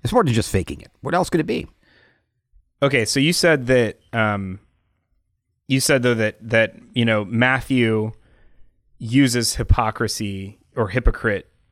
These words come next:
Speaker 2: uh, most often. So, um,
Speaker 1: Almost exclusively.
Speaker 2: Yeah. So let's look at what Matthew is targeting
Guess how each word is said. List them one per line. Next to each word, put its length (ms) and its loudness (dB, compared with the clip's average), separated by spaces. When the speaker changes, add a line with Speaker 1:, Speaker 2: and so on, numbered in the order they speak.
Speaker 2:
uh, 280 -6
most 560 0
often. 520 -2
So, 540 0
um, 380 0
Speaker 1:
Almost 340 4
exclusively. 580 0
Speaker 2:
Yeah. 300 0
So 220 2
let's 520 0
look 320 0
at 220 -4
what 260 2
Matthew 440 0
is 80 -8
targeting 640 0